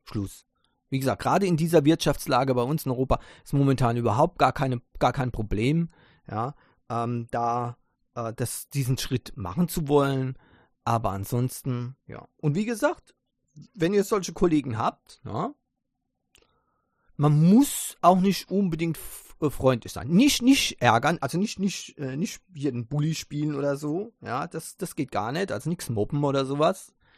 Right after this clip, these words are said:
Das ist genauso mies, ja, noch mieser. Ähm,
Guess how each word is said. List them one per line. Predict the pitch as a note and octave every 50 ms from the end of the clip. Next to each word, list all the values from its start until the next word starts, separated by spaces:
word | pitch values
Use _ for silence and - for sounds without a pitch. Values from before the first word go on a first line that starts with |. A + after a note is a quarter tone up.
| _ _
Das | - B2
ist | A#2 -
genauso | - C3 A#2+ A2 C3 D#3+ C#3 A#2+
mies, | A#2+ G#2 G2+ G#2+ A#2 C#3 D#3 - - - - _ _ _ _ _ _ _ _ _ _ _ -
ja, | G2+ F#2+ G2+ A#2+ C3+ C3 C3+
noch | - B2 A2+ -
mieser. | - D3 D#3 D#3 C3+ C#3 A2+ G#2 B2 D3 - _ _ - - - - - - - - _ _ _ -
Ähm, | C3 A#2+ A#2+ A#2+ B2 C3